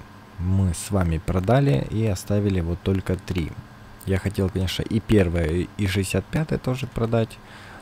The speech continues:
но, а, в итоге, в итоге я понял, что нам пока одного поля будет мало, потому как нам нужны и другие культуры, а, для того, чтобы и прокармливать наших свиней.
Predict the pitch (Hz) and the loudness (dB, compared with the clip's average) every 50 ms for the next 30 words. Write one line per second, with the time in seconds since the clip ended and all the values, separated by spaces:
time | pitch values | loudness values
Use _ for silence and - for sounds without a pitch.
0 | - - - 92 98 107 131 143 156 160 143 - - - - 104 98 95 92 95 | -16 -6 -2 2 4 6 8 8 8 6 4 2 -2 -6 -4 0 2 4 4 4
1 | 92 92 87 87 87 87 95 92 87 - - - - - 113 139 151 151 120 - | 4 4 2 2 0 2 0 0 0 -2 -12 -14 -2 2 4 6 6 6 4 4
2 | 92 90 82 85 92 - - 95 90 82 85 90 90 87 - 113 117 117 98 90 | 2 2 2 2 -2 -2 0 -2 -2 0 0 -2 -2 0 0 0 0 2 2 0
3 | 87 - - 85 85 92 98 101 95 - 85 - - 95 87 78 - - - - | -2 -4 -4 -2 0 0 0 -2 -2 -4 -6 -4 -2 -2 -2 -2 -6 -10 -20 -20
4 | - - - - - - - - - 90 82 87 92 90 95 90 92 - 101 92 | -20 -20 -20 -20 -20 -20 -12 -6 -6 -4 -2 0 0 2 0 0 0 0 0 2
5 | 85 85 82 87 85 87 90 - - 90 92 110 123 127 123 107 87 78 76 76 | 2 0 0 0 0 0 -2 -2 -2 -2 0 2 2 2 2 2 2 0 0 -2
6 | - - - 87 - - 90 90 87 - - 82 - - 90 87 90 90 87 82 | -4 -6 -6 -4 -2 0 0 0 0 -2 -4 -6 -4 -2 -2 0 0 0 -2 -2
7 | 87 92 92 87 - - 95 95 92 87 85 82 80 87 90 92 101 127 139 - | -2 -2 -2 -2 -2 -2 0 0 2 2 0 0 0 0 -2 0 2 0 0 2
8 | - 113 90 - - 85 80 73 71 71 - - - - - - - - - - | 2 0 0 2 0 0 0 0 0 -2 -4 -8 -16 -20 -20 -16 -16 -16 -16 -16
9 | - - - - - - - - - 85 87 87 87 92 90 90 92 - - 92 | -18 -20 -20 -20 -20 -20 -20 -14 -6 -4 -2 -2 -2 0 0 0 -2 0 0 0
10 | 101 107 98 - - - 92 85 87 92 87 - - 98 95 92 90 87 - - | 2 2 0 0 -2 -2 -2 0 0 -2 -2 0 0 0 2 2 2 0 -4 -8
11 | - - - - - - - 95 101 98 - - - 107 104 92 90 90 90 87 | -20 -20 -20 -18 -6 -2 0 2 4 2 2 2 2 2 2 4 2 2 2 2
12 | 85 87 87 82 - - - - 87 87 87 85 87 - - - 92 - - - | 2 2 0 -2 -4 -10 -6 -4 -2 0 0 0 -2 -2 -4 -4 -4 -6 -6 -6
13 | - 95 98 98 107 127 156 156 143 | -2 0 0 2 4 4 4 4 4